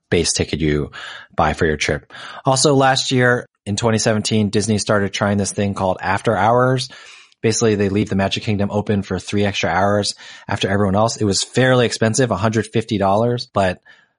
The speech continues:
the experiences of people who went is that basically they got on every single ride they want as a walk-on, uh, including Seven Dwarfs Mine Train, Big Thunder, Splash Mountain, all of those. So if you're balling like that, you got a hundred fifty dollars and you just wanna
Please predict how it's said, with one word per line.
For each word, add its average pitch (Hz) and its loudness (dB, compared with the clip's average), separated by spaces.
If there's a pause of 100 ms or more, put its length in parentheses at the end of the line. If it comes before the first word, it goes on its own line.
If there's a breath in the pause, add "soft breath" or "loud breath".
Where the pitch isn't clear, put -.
the 110 0
experiences 120 2
of 104 -2
people 113 -2
who 110 -2
went 107 0
is 95 -6
that 90 -2
basically 98 0
they 92 -4
got 95 2
on 92 -2
every 104 0
single 104 2
ride 95 0
they 92 0
want 90 0 (280 loud breath)
as 95 -2
a 95 0
walk-on, 78 0 (220 soft breath)
uh, 80 -2
including 90 0
Seven 87 -2
Dwarfs 82 -2
Mine 107 2
Train, 104 2
Big 85 -4
Thunder, 95 0
Splash - -4
Mountain, 85 -4 (380 loud breath)
all 90 0
of 82 -4
those. 71 -4
So 107 2
if 101 0
you're 104 2
balling 139 2
like 139 2
that, 135 0 (240 loud breath)
you 104 -2
got 104 2
a - 0
hundred 110 0
fifty 117 -4
dollars 113 2 (280 soft breath)
and 95 -6
you 90 -4
just - -4
wanna 95 0